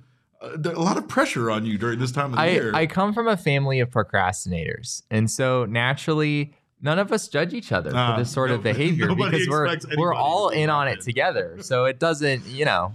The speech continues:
Speaker 2: it's
Speaker 1: Fair
Speaker 2: just the
Speaker 1: enough.
Speaker 2: norm in my
Speaker 1: Fair
Speaker 2: household.
Speaker 1: enough. Fair enough. I dig it. Of course, this show's brought to you by the fine folks at the DraftKings Sportsbook app, America's top-rated sportsbook app. And we are here today to place <laughs> a little blame,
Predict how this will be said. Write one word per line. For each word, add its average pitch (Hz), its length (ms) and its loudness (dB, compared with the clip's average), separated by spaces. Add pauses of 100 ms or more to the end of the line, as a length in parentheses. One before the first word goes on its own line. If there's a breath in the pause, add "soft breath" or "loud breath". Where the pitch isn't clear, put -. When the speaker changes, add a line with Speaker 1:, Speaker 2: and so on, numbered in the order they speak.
Speaker 2:
it's 139 200 0
Speaker 1:
Fair - 140 -4
Speaker 2:
just 214 120 0
the 190 60 0
Speaker 1:
enough. 156 160 2
Speaker 2:
norm 214 200 0
in 117 100 0
my 87 200 -2
Speaker 1:
Fair 87 120 -6
Speaker 2:
household. 185 320 -2
Speaker 1:
enough. 107 200 -2 (200)
Fair 151 140 -4
enough. 110 220 -6
I 107 80 -4
dig 101 160 -6
it. 92 120 -12
Of 107 120 -10
course, 147 240 0
this 151 100 0
show's 151 220 0
brought 120 240 0
to - 80 -12
you 110 160 -6 (180 soft breath)
by 123 120 2
the 113 80 -4
fine 147 260 0
folks 104 240 -2
at 95 60 -6
the 95 80 -6
DraftKings 95 460 -4
Sportsbook 117 400 -2
app, 113 240 0
America's 120 380 -2
top-rated 101 460 -2
sportsbook 87 420 -10
app. 107 280 -2 (340 soft breath)
And 120 320 0
we 254 140 -2
are 156 100 2
here 135 180 2
today 110 480 2 (160)
to 127 80 -6
place 143 340 0
<laughs> - 20 -8
a 185 40 4
little 156 240 2
blame, 113 640 0